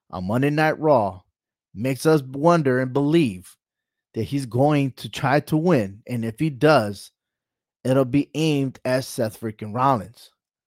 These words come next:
But the other catch is there's somebody else waiting and wanting to come in surprise.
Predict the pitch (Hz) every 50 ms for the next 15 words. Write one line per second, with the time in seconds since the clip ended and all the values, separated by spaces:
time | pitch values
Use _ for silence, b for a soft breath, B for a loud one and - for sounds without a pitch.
0 | _ _ _ - 131 120 92 120 127 131 135 127 127 - - - 127 131 165 180
1 | - - 131 123 117 117 110 101 120 135 139 - - 160 165 180 180 170 151 151
2 | 165 165 156 127 113 107 120 143 165 196 - - 104 95 _ _ _ _ _ _
3 | _ _ _ _ _ _ _ _ _ _ _ - 127 127 123 123 135 147 165 170
4 | 165 143 - - 160 156 151 151 147 - - 123 - - 151 156 160 151 107 82
5 | - - - -